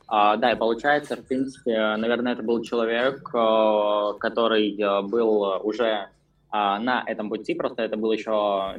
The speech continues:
типа, этап поиска как раз-таки, э, своего дела. Но, тем не менее, я думаю, что, а, уже там в середине одиннадцатого класса у меня были мысли на то, что я куда-то всё-таки со своей дороги, там, блядь, э, медицинского университета сверну.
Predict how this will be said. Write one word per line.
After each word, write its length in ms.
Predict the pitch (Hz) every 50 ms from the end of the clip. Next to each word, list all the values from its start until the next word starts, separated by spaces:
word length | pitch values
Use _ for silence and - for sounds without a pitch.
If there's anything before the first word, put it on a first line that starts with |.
| -
типа, 220 | - 104 104 104 104
этап 240 | 110 110 104 104 -
поиска 400 | 120 131 151 160 156 - 113 104
как 160 | - 95 95
раз-таки, 460 | 101 98 95 - - 104 101 - 98
э, 560 | 92 92 90 90 90 90 90 87 90 90 90 90
своего 320 | - - 107 101 101 101
дела. 400 | 98 98 98 92 92 87 - - - _
Но, 80 | 110 107
тем 160 | - 110 110
не 80 | 110
менее, 260 | 110 113 123 123 127 120
я 100 | 107 101
думаю, 340 | 101 110 107 104 98 95
что, 560 | - - - - 98 92 92 95 95 90 - - _ _ _ _ _ _
а, 160 | - 92 90 -
уже 240 | 113 113 113 107
там 140 | 104 95 95
в 40 | 92
середине 340 | - 113 101 101 107 104 98
одиннадцатого 320 | 92 98 98 95 101 95 -
класса 260 | 110 117 120 - 113
у 20 | 107
меня 160 | 101 101 98
были 180 | 101 110 104
мысли 300 | 98 101 113 117 117 110
на 100 | 101 90
то, 100 | 92 101
что 140 | 95 - - 90
я 60 | 85
куда-то 400 | - - 92 101 107 107 95 90
всё-таки 500 | 90 - 98 95 - - - 98 90 85
со 180 | 85 - - 92
своей 260 | - - 101 98 98
дороги, 400 | 95 95 98 98 95 98 98 95
там, 520 | 92 95 92 87 90 90 90 92 92 92 90
блядь, 560 | 92 92 90 87 90 87 - - - - -
э, 240 | 104 98 95 92 95
медицинского 760 | 98 101 101 101 104 104 104 - 120 110 113 - - 113 104 104
университета 560 | 104 104 104 101 101 - - 123 127 123 110
сверну. 480 | - - 104 101 98 92 82 82 -